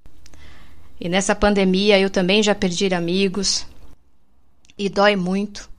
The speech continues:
né? Dói, dói demais. A morte do Paulo também, é, catalisou a raiva. A raiva que nós temos por esse governo incompetente.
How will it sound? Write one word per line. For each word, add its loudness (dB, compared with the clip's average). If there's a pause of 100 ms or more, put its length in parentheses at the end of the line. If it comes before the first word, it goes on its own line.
(140)
né? -12 (300)
Dói, 2 (160)
dói 2
demais. -8 (1400)
A -10
morte 0
do -4
Paulo -4
também, -4
é, -6
catalisou -4 (280)
a -8
raiva. 0 (1040)
A -4
raiva 0
que -14
nós -6
temos -8
por -10
esse -8
governo -4
incompetente. -6